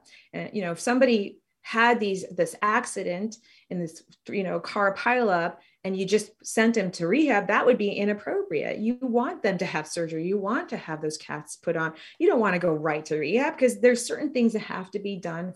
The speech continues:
first in order to prepare you for rehab.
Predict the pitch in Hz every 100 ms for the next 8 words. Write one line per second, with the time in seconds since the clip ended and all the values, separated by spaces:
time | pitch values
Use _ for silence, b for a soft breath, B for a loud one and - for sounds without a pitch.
0 | - - 302 240 180 190 185 185 180 190
1 | 190 - 175 - b b b 233 - 349
2 | 370 240 175 - 160 156 156 165 -